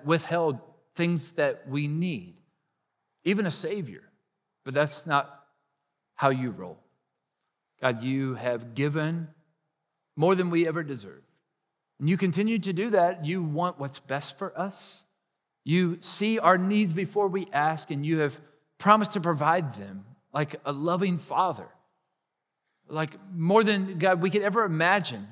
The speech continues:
is the amount of your generosity toward us. And so because of that, we want to respond by being generous. God, with money,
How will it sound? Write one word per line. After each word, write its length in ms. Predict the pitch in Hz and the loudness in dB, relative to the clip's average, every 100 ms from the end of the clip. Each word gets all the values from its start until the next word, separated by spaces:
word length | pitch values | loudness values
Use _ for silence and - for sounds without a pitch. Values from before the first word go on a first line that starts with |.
| 120 | -14
is 300 | - 143 131 - - | -8 -6 -6 -10 -6
the 140 | 147 | 0
amount 400 | 147 160 175 170 | 2 4 4 2
of 120 | 139 | -6
your 160 | 127 156 | -4 -6
generosity 600 | 139 123 113 120 - 113 | -4 -6 -4 -4 -4 -12
toward 320 | - 139 135 | -12 -6 -6
us. 320 | - 101 - | -6 -12 -14
And 180 | - 123 | -12 -6
so 160 | - 151 | 0 2
because 460 | 139 - 147 185 | 0 0 2 2
of 100 | 143 | -2
that, 340 | 110 123 160 - - _ | 0 2 2 0 -18 _
we 160 | 156 | 2
want 220 | 226 208 - | 2 0 -2
to 80 | |
respond 800 | 170 131 - - 147 117 104 143 - _ _ _ _ _ _ | -6 -4 -6 -4 -4 -4 -6 -10 -12 _ _ _ _ _ _
by 160 | 143 131 | -2 -2
being 300 | 113 113 98 | 0 -6 -6
generous. 640 | 92 78 65 _ _ _ _ _ _ _ _ | -10 -18 -20 _ _ _ _ _ _ _ _
God, 220 | 131 139 | 2 2
with 240 | 131 123 110 | 0 -6 -6
money, 460 | 110 139 175 214 | -2 0 0 -4